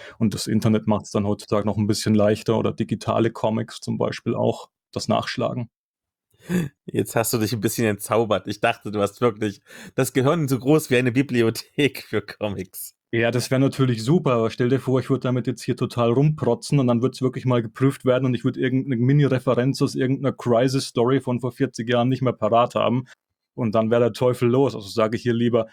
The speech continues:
Speaker 1: natürlich bin ich ein Nerd und hab ein gewisses Nerdwissen, aber es gehört halt auch Recherche und eben,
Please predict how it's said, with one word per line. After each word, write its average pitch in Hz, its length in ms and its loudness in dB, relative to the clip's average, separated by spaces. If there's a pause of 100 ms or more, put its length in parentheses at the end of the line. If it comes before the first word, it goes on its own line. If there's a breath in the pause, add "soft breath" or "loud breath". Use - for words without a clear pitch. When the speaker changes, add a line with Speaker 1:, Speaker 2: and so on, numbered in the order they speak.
(120)
Speaker 1:
natürlich 135 440 2
bin 127 140 0
ich 120 140 -2
ein 120 100 2
Nerd 123 260 4
und 113 120 0
hab 110 100 0
ein 107 340 -4 (140)
gewisses 117 380 -4
Nerdwissen, 123 720 2 (300)
aber 127 440 0 (1080 loud breath)
es - 140 -16
gehört 113 240 2
halt 110 100 -2
auch 110 380 0 (120)
Recherche 113 640 0
und 107 360 -2
eben, 107 480 -2